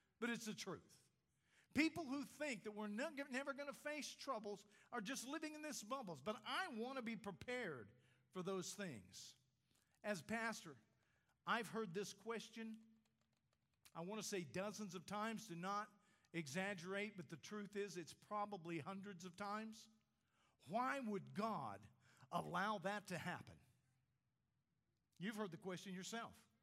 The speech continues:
You don't have to be a pastor to hear that. Why would God allow that to happen? Well, here's my profound answer to that.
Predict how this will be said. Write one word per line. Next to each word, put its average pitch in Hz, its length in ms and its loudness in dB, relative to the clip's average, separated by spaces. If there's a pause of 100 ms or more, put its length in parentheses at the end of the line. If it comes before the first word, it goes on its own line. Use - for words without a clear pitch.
(580)
You 214 80 -4
don't 269 140 0
have 196 160 0
to 180 60 -6
be 156 120 -2
a 143 40 -2
pastor 151 440 -4
to 131 60 -6
hear 143 120 -6
that. 156 120 -8 (340)
Why 233 460 2
would 180 300 2
God 185 500 2
allow 196 420 4
that 208 260 2
to 180 60 0
happen? 175 400 0 (480)
Well, 196 100 4
here's 226 360 4
my 240 280 6
profound 220 640 0 (360)
answer 202 420 0
to 135 120 -8
that. 127 280 -6